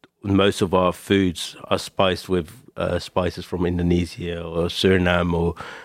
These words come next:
wherever. Um, and, and so we do have some kind of food culture, but,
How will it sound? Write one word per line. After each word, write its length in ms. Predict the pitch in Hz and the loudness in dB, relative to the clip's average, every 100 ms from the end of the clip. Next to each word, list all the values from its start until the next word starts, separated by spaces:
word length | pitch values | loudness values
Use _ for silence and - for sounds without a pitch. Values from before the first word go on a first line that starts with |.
| - - | -18 0
wherever. 480 | 92 90 92 117 123 - - _ - | 2 4 2 2 0 -10 -20 _ 0
Um, 340 | 98 95 92 - | 2 2 0 -2
and, 300 | 101 98 92 | 0 0 0
and 200 | 107 104 | 0 0
so 160 | - 117 | 2 2
we 180 | 120 131 | 4 2
do 200 | - 160 | 2 2
have 180 | 131 95 | 2 0
some 420 | - - 127 127 | -10 0 2 2
kind 200 | 104 101 | 2 2
of 100 | 95 | 0
food 280 | - 107 98 | 0 0 2
culture, 440 | 104 95 - 113 | 2 0 2 0
but, 560 | 95 _ 113 104 - | 0 _ 0 0 -6